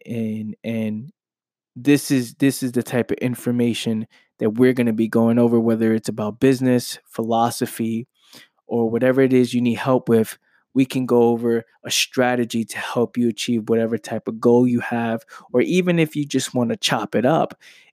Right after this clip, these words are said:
it's included in your membership, in your twenty-five dollar membership. And again, it's seven-day free trial to sign up. That means there's no risk. If you're not feeling it,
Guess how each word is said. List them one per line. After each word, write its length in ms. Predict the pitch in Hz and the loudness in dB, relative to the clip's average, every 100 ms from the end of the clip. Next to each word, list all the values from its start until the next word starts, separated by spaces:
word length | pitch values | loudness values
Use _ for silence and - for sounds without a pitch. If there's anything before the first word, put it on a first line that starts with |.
| - | -4
it's 180 | 123 127 | -2 0
included 720 | 117 - - 151 143 139 135 - | -2 -4 4 6 6 4 0 -6
in 220 | 127 127 | -4 0
your 140 | 127 | 0
membership, 760 | 127 123 120 120 - - 120 - - _ _ _ | 2 2 2 0 -2 0 0 0 -10 _ _ _
in 160 | 135 | 2
your 80 | 127 | 2
twenty-five 520 | 123 131 123 - 120 | 2 0 -2 -2 -2
dollar 200 | 117 113 | 0 0
membership. 640 | 113 113 113 - - 110 - | 0 0 0 -4 -4 -4 -4
And 140 | 117 | -4
again, 380 | 113 127 120 110 - | -2 0 2 0 -4
it's 200 | 120 - | -10 -10
seven-day 880 | - - 127 127 123 120 117 117 110 | -12 0 2 2 0 2 2 2 0
free 400 | - - 123 120 | -6 -6 -2 -2
trial 600 | 110 - 117 113 113 123 _ _ _ - | -4 -4 -2 0 -2 -4 _ _ _ -2
to 100 | 117 | -2
sign 420 | - 123 117 120 | 0 0 2 4
up. 240 | 120 120 | 2 2
That 140 | 117 113 | -2 -2
means 220 | 113 113 | -2 -4
there's 280 | 113 107 120 | -8 -8 -6
no 360 | 120 123 120 | 0 2 2
risk. 460 | 123 120 113 - - _ _ _ | 0 -2 -2 -6 -18 _ _ _
If 180 | - 107 | -14 -4
you're 140 | 120 123 | -2 0
not 260 | 120 - | 0 -2
feeling 420 | - 139 123 120 | -2 2 4 4
it, 220 | 117 113 | 4 2